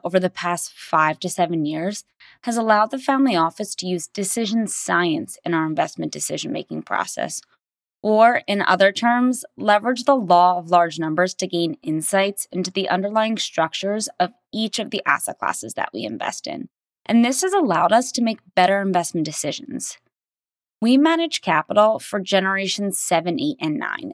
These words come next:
And if you look at the history of the investments we were making, we were not using decision science, and it was not yielding the results that we were looking for to compound the family's capital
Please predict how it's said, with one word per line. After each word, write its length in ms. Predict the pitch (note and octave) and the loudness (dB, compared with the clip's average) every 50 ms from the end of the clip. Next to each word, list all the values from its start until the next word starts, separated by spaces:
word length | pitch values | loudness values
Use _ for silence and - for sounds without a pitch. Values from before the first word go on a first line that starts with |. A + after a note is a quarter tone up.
| _ - | _ -6
And 140 | - G3 - | -4 -4 -4
if 100 | G3 - | -4 -4
you 120 | A3+ G#3+ | -4 -2
look 160 | G#3 A#3 - | -2 -2 -2
at 100 | - - | -2 0
the 80 | - E4 | 0 0
history 720 | - - - - E3 D#3+ - - - E3+ G3 A3 A3+ E3 | 0 -2 -8 -8 -8 -6 -6 -4 -4 -2 -2 0 2 2
of 120 | C3 F#3 | 2 2
the 120 | F#3+ F#3+ F3+ | 2 2 2
investments 520 | F3+ F3 E3+ D#3+ E3 - - G3 F#3+ - | 2 2 2 2 2 0 -4 -4 -4 -4
we 100 | - F3+ | -4 -2
were 140 | F3+ E3+ E3 | -2 0 0
making, 540 | D#3 D3+ D3 C#3+ - - G#3+ A3+ A#3+ A3+ - _ _ _ _ _ _ _ _ _ - | 0 -2 -2 -4 -4 -2 0 0 0 0 -2 _ _ _ _ _ _ _ _ _ -4
we 120 | F#3+ G3 | 0 2
were 140 | G3 F#3+ G3 | 2 2 2
not 300 | G3 F#3+ F#3+ F#3 F#3 - | 4 4 6 4 4 2
using 280 | - G3 F#3 F#3 F#3 F3+ | 0 -2 -2 0 0 -2
decision 440 | E3 E3+ - - E3 D#3 E3+ E3+ D#3 | -2 -2 -2 -2 -2 0 -2 -2 -2
science, 460 | - - D3+ C#3+ D3+ D#3+ F#3 F#3 - - | -2 -2 -2 0 0 -2 -2 -4 -4 -4
and 120 | - F#3+ G3+ | -4 -2 -2
it 80 | G3+ | -2
was 180 | G3 G#3 F#3 F#3 | -4 -4 -4 -2
not 380 | G3 F3+ F3+ F3 E3 F3+ G3 - | 0 2 2 4 4 2 2 0
yielding 600 | - E3 - - E3 D3 D3+ E3+ F#3+ G3 G#3 G#3+ G#3+ | -4 -8 -6 -4 -4 -2 -2 0 0 0 0 0 2
the 120 | F#3+ F#3+ | 0 2
results 580 | F3 F#3 F3+ E3 - D#3+ - D#3+ F#3 - - - | 2 0 -2 0 0 0 0 0 -2 -6 -4 0
that 180 | D#3+ C3 - | 0 0 0
we 140 | - F3+ F3 | 0 -2 -2
were 160 | E3 E3+ F3 | 0 -2 -2
looking 400 | E3 D#3 C#3+ - - - F#3+ G#3 | -2 -2 -4 -4 -4 -4 -6 -6
for 260 | F#3+ - B3 B3 B3+ C4 | -4 -2 0 0 0 0
to 160 | C4 - B3+ | 0 -2 -4
compound 800 | C4 - - - F#3 F3+ F#3+ G3+ G3+ - - F#3 F3+ F#3 F#3+ F#3+ | -4 -6 -4 0 2 2 2 0 -2 -2 -2 -2 -2 0 -2 -4
the 60 | F3 | -4
family's 440 | - - E3+ D#3 E3+ F3 F3 F3 - | 0 2 2 4 2 2 -2 -6 -8
capital 580 | - - - - - - - G#3 A3 A#3 B3 | -10 -8 -6 -6 -6 -4 0 2 2 2 2